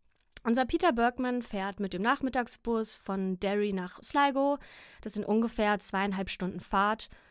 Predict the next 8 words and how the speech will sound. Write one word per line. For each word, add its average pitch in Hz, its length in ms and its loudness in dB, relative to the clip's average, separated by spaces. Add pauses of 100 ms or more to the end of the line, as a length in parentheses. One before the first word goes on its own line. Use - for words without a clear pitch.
(120)
und 196 120 -4
kommt 220 280 0
dort 202 200 0
abends 208 440 0
um 180 160 -4
halb 196 180 0
sieben 190 380 -2
an. 165 320 -4